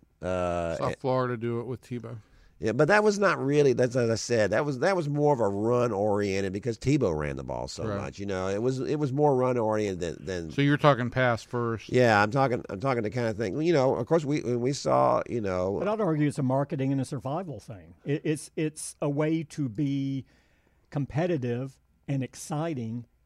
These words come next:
Speaker 3: and electrify your fan base, but not necessarily competing for a national title. And there are a lot of programs in this country that, that can't even hold those.
Speaker 1: No, you're absolutely right. If you're Texas Tech, you gotta do that.
Speaker 3: Yeah.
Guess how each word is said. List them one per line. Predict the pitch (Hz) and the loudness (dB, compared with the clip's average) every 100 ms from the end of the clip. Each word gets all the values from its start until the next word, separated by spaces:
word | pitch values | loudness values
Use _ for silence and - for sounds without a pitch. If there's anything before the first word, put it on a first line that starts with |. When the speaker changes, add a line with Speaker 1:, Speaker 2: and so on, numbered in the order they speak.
| _ - | _ -6
Speaker 3:
and | 139 | -2
electrify | 120 139 160 139 151 135 | 0 -2 -4 -6 -4 -4
your | 123 | -4
fan | - 147 170 151 | -4 -4 -4 -6
base, | 113 107 110 - _ _ _ | -6 -8 -10 -14 _ _ _
but | 190 | -6
not | 185 190 | -4 -4
necessarily | 170 151 151 - 143 135 127 | -4 -4 -6 -4 -4 -4 -6
competing | - 127 123 139 120 | -6 -8 -6 -6 -4
for | 113 135 | -6 -6
a | 117 | -6
national | 120 117 123 107 | -6 -6 -10 -10
title. | 147 160 147 110 143 | -8 -8 -6 -6 -4
And | 165 | -2
there | 151 | -2
are | |
a | 143 | -2
lot | 139 | -4
of | 123 | -6
programs | - 147 127 135 127 135 | -6 -6 -4 -4 -4 -4
in | |
this | 123 | -6
country | - 139 131 139 | -6 -6 -6 -6
that, | 127 123 _ | -8 -10 _
that | 131 139 _ _ | -10 -10 _ _
can't | - 156 151 | -4 0 0
even | 147 147 | 0 -2
hold | 160 214 180 | -2 -6 -6
those. | 113 95 - - | -10 -10 -6 4
Speaker 1:
No, | 151 180 | 6 8
you're | 202 | 8
absolutely | 208 208 208 196 | 6 4 2 4
right. | 175 190 | 4 2
If | 123 | 2
you're | 269 | 0
Texas | 214 190 120 | -2 -2 -2
Tech, | 180 160 | -2 0
you | 151 | 2
gotta | 127 92 | 2 2
do | 90 | -2
that. | 76 50 50 | -2 -8 -12
Speaker 3:
Yeah. | 220 | -10